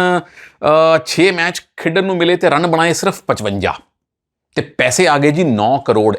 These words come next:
ਇਹਨਾਂ ਨੂੰ ਛੱਡ ਕੇ। ਇਹ ਇੱਕ ਠੀਕ ਹਿਸਾਬ ਕਿਤਾਬ ਲਾਇਆ ਡੀ ਸੀ ਨੇ। ਨਾਲ ਫਿਰ ਮਨਵੰਤ ਕੁਮਾਰ ਹੈ ਜੀ, ਤੀਹ ਲੱਖ ਰੁਪਈਏ ਦਿੱਲੀ ਨੂੰ ਮਿਲ ਗਏ। ਮੋਹਿਤ ਸ਼ਰਮਾ ਤਕਰੀਬਨ ਲੋਕਲ ਹੀ ਮੁੰਡਾ ਹੈਗਾ ਹੈ, ਦਿੱਲੀ ਦੇ ਨਾਲ ਬਹਾਦਰਗੜ੍ਹ ਦਾ ਰਹਿਣ ਵਾਲਾ।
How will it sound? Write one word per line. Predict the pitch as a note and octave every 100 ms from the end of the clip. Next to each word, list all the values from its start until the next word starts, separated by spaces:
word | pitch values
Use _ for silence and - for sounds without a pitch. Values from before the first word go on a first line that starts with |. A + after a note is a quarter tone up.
| A2+
ਇਹਨਾਂ | A#2+
ਨੂੰ | B2 B2
ਛੱਡ | - G2 F#2+
ਕੇ। | G2 F2 - _ _ -
ਇਹ | F#3 F#3
ਇੱਕ | - - - _ _ _
ਠੀਕ | - F#3 E3
ਹਿਸਾਬ | - C#3
ਕਿਤਾਬ | F#2+ G#2 G2+
ਲਾਇਆ | F2+ F#2+
ਡੀ | F#2+
ਸੀ | F2+ G2+
ਨੇ। | F2 - _ _ _ _ _ _ _ -
ਨਾਲ | B2+ D3+
ਫਿਰ | D3 D3 - - _
ਮਨਵੰਤ | B2 B2+ B2+ C#3+ C#3
ਕੁਮਾਰ | E3 D3 D3
ਹੈ | D3
ਜੀ, | D3 D3+ _ -
ਤੀਹ | D3+
ਲੱਖ | C#3+ -
ਰੁਪਈਏ | C#3 C3+ C3+ D3 - _ _ _
ਦਿੱਲੀ | A#2 B2+ C#3
ਨੂੰ | D3
ਮਿਲ | C3+ B2+
ਗਏ। | C3 C3+ - - -
ਮੋਹਿਤ | C3 C#3+ A3+ G#3
ਸ਼ਰਮਾ | C#3+ C3 F3+ G#2 - _ _ _ _
ਤਕਰੀਬਨ | - B2 C3 C#3+
ਲੋਕਲ | B2 A2 C3+
ਹੀ | C#3+
ਮੁੰਡਾ | C3 G#2+ A#2
ਹੈਗਾ | G#2+ G2
ਹੈ, | G2
ਦਿੱਲੀ | A#2+ A#2 A#2
ਦੇ | A#2+
ਨਾਲ | A2 A2+ A#2 A#2 A2 G2 -
ਬਹਾਦਰਗੜ੍ਹ | G2 - G#2 G#2+ G#2+ A2
ਦਾ | A#2
ਰਹਿਣ | G#2+ A#2
ਵਾਲਾ। | A2+ G#2+ C3+